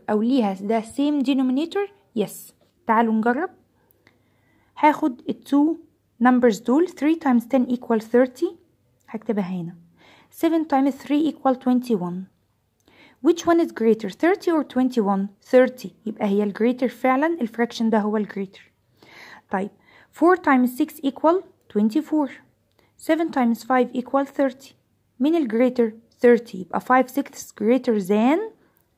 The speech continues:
four sixths. طب تعالوا نشوف كده طريقتنا العادية اللي احنا ماشيين بيها. Number down equal number up quite. النمبر داون لما بيبقى equal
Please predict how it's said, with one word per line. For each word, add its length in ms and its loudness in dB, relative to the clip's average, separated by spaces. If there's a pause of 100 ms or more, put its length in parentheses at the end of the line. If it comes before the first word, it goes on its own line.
(160)
four 360 4 (300)
sixths. 460 -2 (400)
طب 160 -4
تعالوا 280 2
نشوف 200 -2
كده 200 -2
طريقتنا 420 -2
العادية 300 0
اللي 100 -2
احنا 180 -4
ماشيين 340 -2
بيها. 400 -2
Number 300 2
down 400 2
equal 360 0 (320)
number 420 2
up 80 0 (180)
quite. 400 2
النمبر 340 0
داون 300 0
لما 180 0
بيبقى 440 -2
equal 360 0